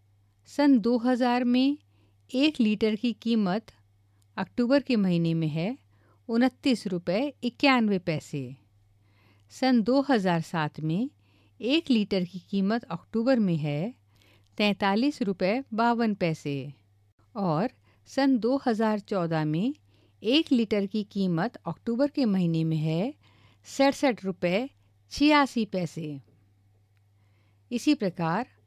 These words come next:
डीजल, सन दो हज़ार दो में एक लीटर डीजल की कीमत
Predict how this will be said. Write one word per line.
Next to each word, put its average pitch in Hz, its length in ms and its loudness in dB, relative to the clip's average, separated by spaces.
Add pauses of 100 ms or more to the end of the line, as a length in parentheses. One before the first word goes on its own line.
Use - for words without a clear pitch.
(720)
डीजल, 185 640 2 (680)
सन 277 340 4
दो 254 200 2
हज़ार 233 400 2
दो 175 220 0
में 180 300 0 (500)
एक 277 360 2
लीटर 226 440 2 (300)
डीजल 214 380 0
की 254 160 -6
कीमत 180 440 -4